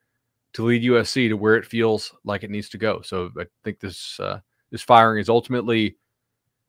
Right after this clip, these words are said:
you know, pretty justified. Uh, they have ten games left in the season. They mentioned, uh, competing for the Pac-twelve South and the Pac-twelve. We'll see if they're able to do that. They are, of course, oh and one in the conference, and that's not a,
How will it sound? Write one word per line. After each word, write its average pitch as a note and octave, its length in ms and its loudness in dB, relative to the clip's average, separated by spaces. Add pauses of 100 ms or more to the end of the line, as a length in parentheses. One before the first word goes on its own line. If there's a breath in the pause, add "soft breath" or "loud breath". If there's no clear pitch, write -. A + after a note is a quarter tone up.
(180)
you C#3+ 80 -4
know, C3+ 60 -2
pretty D#3+ 320 4
justified. D3+ 640 2 (260)
Uh, F2 200 -8 (120)
they G#2+ 120 -4
have G2+ 120 -4
ten C3+ 220 -2
games B2 260 2
left A#2+ 240 0
in G#2 80 -6
the F2+ 80 -10
season. D3 320 0
They A2 120 -2
mentioned, G2+ 600 -6
uh, F#2+ 200 -10 (160)
competing G#2+ 460 -4
for G#2+ 280 -4
the G2+ 60 -6
Pac-twelve G2 480 -4
South D3+ 280 4 (1120)
and G2+ 120 -2
the F#2 60 -4
Pac-twelve. C#3+ 540 2
We'll A3+ 120 2
see B3 160 0
if G#3+ 100 2
they're C#3+ 140 2
able B2 180 2
to G2+ 80 -6
do G#2+ 160 -2
that. A#2 220 4
They G#2+ 100 -2
are, G2+ 200 4
of G2 120 -4
course, G#2 400 -6 (100)
oh A2+ 140 0
and G#2 160 -4
one G2+ 360 0
in F#2 140 -8
the F#2 60 -12
conference, C3+ 500 0
and F#2 100 -10
that's F#2 220 -10
not F#2 220 -8 (100)
a, G2 240 -8